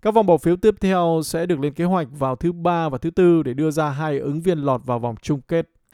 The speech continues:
Người chiến thắng sẽ được công bố vào ngày năm tháng chín và sẽ tự động trở thành thủ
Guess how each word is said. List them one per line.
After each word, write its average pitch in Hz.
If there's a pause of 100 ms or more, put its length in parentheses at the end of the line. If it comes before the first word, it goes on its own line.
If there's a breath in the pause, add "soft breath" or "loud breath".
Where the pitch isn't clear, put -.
(120)
Người 180
chiến 208
thắng 190
sẽ 214
được 202
công 175
bố 151
vào 180
ngày 135
năm 156
tháng 165
chín 185
và 151
sẽ 160
tự 175
động 147
trở 135
thành 131
thủ 143